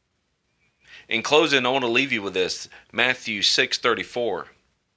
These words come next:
says, "Therefore, do not worry about tomorrow, for tomorrow will worry about itself. Each day has its own troubles."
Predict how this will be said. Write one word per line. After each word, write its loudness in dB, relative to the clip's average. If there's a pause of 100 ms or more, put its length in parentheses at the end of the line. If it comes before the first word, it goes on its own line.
(280)
says, 0
"Therefore, 2
do -6
not -2
worry 0
about 0
tomorrow, -4
for -10
tomorrow -2
will -8
worry -2
about -2
itself. -6 (920)
Each 2
day 4
has -2
its -8
own -4
troubles." -6